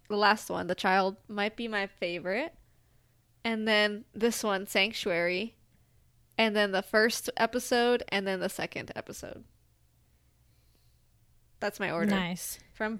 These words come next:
Speaker 1: from, like, favorite to least favorite. Not saying that
Speaker 2: Yeah.
Speaker 1: number two is, like, my, I don't like it. It's just that in the terms of the other ones, that's my ranking. How
Speaker 2: Yeah.
Speaker 1: about you?
Speaker 2: No, that's fine.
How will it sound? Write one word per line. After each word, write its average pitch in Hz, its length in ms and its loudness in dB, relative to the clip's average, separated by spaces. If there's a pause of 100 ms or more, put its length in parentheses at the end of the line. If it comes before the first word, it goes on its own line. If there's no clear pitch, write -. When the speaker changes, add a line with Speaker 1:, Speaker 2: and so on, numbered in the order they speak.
(120)
Speaker 1:
from, 208 220 -2
like, 190 180 0
favorite 202 440 4
to 196 120 -4
least 180 280 -6
favorite. - 400 -4 (340)
Not 294 200 10
saying 269 260 4
that 220 180 6
Speaker 2:
Yeah. 175 40 -2
Speaker 1:
number 214 460 0
two 220 320 0
is, 208 120 2
like, 196 180 0
my, 170 320 -2 (140)
I 214 80 2
don't 190 140 0
like 226 260 4
it. - 160 -2
It's 220 120 -4
just 233 220 -8
that 175 340 -4
in 214 100 -6
the 196 60 -8
terms 214 320 -6
of 208 80 -6
the 196 120 -2
other 190 240 0
ones, 170 260 -6
that's - 240 -6
my 175 120 -4
ranking. - 480 -8 (920)
How 220 100 -6
Speaker 2:
Yeah. 214 140 4
Speaker 1:
about 160 80 0
you? 175 180 0
Speaker 2:
No, 214 240 0
that's 208 160 -6
fine. 170 260 -6